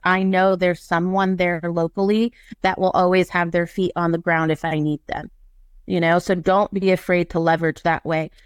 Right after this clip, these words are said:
Same here with the desert. Um, I'm more about, let's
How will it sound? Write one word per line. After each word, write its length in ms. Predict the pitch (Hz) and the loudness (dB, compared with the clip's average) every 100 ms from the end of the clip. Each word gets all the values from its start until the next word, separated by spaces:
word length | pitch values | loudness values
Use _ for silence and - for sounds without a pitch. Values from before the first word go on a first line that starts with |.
| _ | _
Same 300 | - - 202 | -4 0 2
here 320 | 202 190 196 185 | 2 2 2 2
with 160 | 180 | 0
the 80 | 175 | -2
desert. 460 | 175 175 156 139 - _ _ _ - | 0 -2 -2 -8 -10 _ _ _ -2
Um, 580 | 180 175 170 165 160 185 - - | 0 2 2 0 -2 -8 -10 -2
I'm 300 | 185 214 214 | 2 4 4
more 260 | 202 185 | 4 4
about, 640 | 180 180 175 170 170 165 - - - - _ - | 2 2 0 2 0 -2 -4 -20 -20 -20 _ -2
let's 420 | 185 202 - | 0 -2 -8